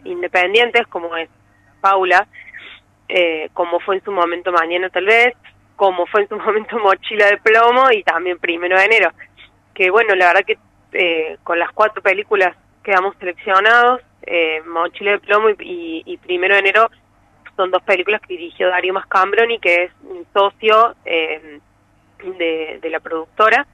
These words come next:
Así que, nada, siempre hemos sido muy, muy bien recibidos. Eh, y bueno, nada, y siempre se festeja, ¿no? Que, que existan estos espacios de encuentro,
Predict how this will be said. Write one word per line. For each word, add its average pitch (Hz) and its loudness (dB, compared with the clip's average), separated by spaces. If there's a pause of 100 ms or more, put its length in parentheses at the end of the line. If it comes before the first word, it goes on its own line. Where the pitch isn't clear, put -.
(680)
Así 180 -4
que, 170 2 (100)
nada, 240 2
siempre 254 -4
hemos 247 -2
sido 247 0
muy, 233 -4
muy 208 -4
bien 220 0
recibidos. 226 -2 (560)
Eh, 165 -2
y 220 -8
bueno, 254 0
nada, 262 4
y 190 -2
siempre 214 -6
se 240 -2
festeja, 180 -2
¿no? 202 0
Que, 202 -2
que 175 -4
existan 208 -8
estos 214 -6
espacios 190 -4
de 190 0
encuentro, 196 -4